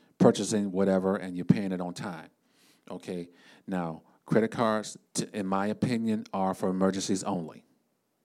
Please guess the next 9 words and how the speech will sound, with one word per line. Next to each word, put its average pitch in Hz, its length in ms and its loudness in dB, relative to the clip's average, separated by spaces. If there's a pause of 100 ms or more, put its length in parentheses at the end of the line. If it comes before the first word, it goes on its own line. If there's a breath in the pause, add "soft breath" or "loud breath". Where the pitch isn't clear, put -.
(1040 soft breath)
That's, 98 260 0
that's 95 340 0
my 98 180 0
opinion. 98 500 0 (440 loud breath)
Uh, 90 260 0
they're 95 200 0
for 98 220 -2
emergencies 98 480 0
only, 101 380 0